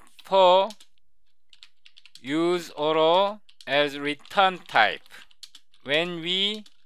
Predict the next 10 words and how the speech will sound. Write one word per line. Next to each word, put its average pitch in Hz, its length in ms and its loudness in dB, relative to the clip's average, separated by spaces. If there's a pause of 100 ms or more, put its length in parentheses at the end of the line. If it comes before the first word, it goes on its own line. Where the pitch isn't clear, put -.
return 165 800 -4 (800)
an 143 320 -8
instance 147 840 -4 (720)
using 143 680 -8
copy 165 800 -2 (400)
semantic 156 800 -6 (680)
or 165 360 2 (100)
internally 165 1080 -2 (440)
move 165 440 -6
semantic. 156 840 -6